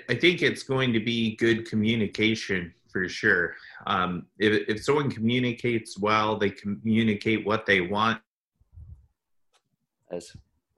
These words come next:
Speaker 2: one on my list.
Speaker 1: They want, that can be very, very helpful. So yeah, I think that, uh, communication's massive. And I, I literally just had a great example of this is, um,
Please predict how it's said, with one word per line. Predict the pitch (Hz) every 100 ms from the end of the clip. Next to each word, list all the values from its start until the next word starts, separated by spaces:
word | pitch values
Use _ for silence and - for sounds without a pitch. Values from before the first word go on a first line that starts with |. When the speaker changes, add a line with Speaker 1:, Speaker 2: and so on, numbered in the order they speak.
| _ _ _
Speaker 2:
one | 92 95
on | 90
my | 95
list. | 101 95 104 - - _ _ _ _ _ _
Speaker 1:
They | 131
want, | 127 135 160 - - _
that | 110 113 -
can | 110
be | 113 110
very, | 104 110 107
very | 104 104 101
helpful. | 101 107 101 - 113 - - _ _ -
So | 113 - 113 101 98
yeah, | 104 120 113 90 90 -
I | 131
think | 127 151 139
that, | 143 123 120
uh, | 107
communication's | 104 120 120 110 117 110 - 101 -
massive. | 104 101 - - 98 - _ -
And | 104 98 - -
I, | 107 104 - -
I | 107
literally | 110 123 123 117 110 104
just | - 117 110 - - - _ _ -
had | 120 107
a |
great | 107 131 139 127
example | 110 - 117 110 101 95
of | 92
this | 90 82 - -
is, | 104 95 104
um, | 92 90